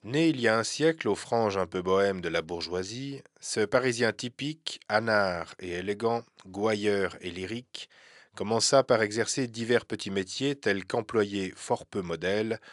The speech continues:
au magasin du Bon Marché. Un temps compagnon de route des surréalistes, rue du Château, puis des communistes, avec la troupe théâtrale du groupe Octobre, la notoriété lui vient au cinéma, où, associé à Marcel Carné,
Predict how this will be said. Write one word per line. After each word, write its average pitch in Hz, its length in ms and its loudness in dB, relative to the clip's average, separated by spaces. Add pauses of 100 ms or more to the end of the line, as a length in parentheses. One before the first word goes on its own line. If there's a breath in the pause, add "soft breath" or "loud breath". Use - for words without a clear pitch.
(140)
au 98 160 0
magasin 98 540 0
du 104 80 -6
Bon 95 160 -6
Marché. - 520 -4 (720 soft breath)
Un 110 180 2
temps 117 220 2
compagnon 104 540 0
de 104 80 2
route 98 260 0
des 87 140 -8
surréalistes, 107 720 -4
rue 90 160 -8
du 87 100 -12
Château, 120 560 -4 (380 loud breath)
puis 92 120 -8
des 110 140 -4
communistes, 123 880 -2
avec 87 240 -6
la 85 120 -4 (240)
troupe - 280 -8
théâtrale 95 540 -2
du 82 100 -10
groupe 90 260 -8
Octobre, 110 560 -4 (440 loud breath)
la 98 160 0
notoriété 123 680 0
lui 113 200 -4
vient 98 440 -2
au 90 80 -8
cinéma, 101 560 -2 (400 loud breath)
où, 95 120 2
associé 123 600 0
à 90 120 0
Marcel 90 380 -4
Carné, 101 540 -4